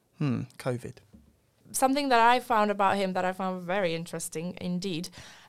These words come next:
Speaker 2: is that,
Speaker 1: <laughs>
Speaker 2: once again, he was, he was the big proponent of being polyamorous. He, he worked with and endorsed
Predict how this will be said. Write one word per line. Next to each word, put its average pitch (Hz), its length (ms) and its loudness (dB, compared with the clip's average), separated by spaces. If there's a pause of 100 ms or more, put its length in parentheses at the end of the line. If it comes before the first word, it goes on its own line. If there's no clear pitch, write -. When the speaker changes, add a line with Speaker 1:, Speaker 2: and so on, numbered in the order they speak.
(120)
Speaker 2:
is 220 240 4
that, 240 240 2 (140)
Speaker 1:
<laughs> - 100 -20
Speaker 2:
once 247 320 4
again, 254 280 6
he 233 180 2
was, 233 340 4
he 240 200 -2
was 226 440 0 (960)
the 214 260 -4
big 240 260 4
proponent 214 420 -2
of 190 360 -4
being 190 420 -2
polyamorous. 233 920 0 (340)
He, - 300 -2 (120)
he 247 560 0 (380)
worked 254 640 2
with 190 360 -4 (100)
and 208 380 2
endorsed 220 760 0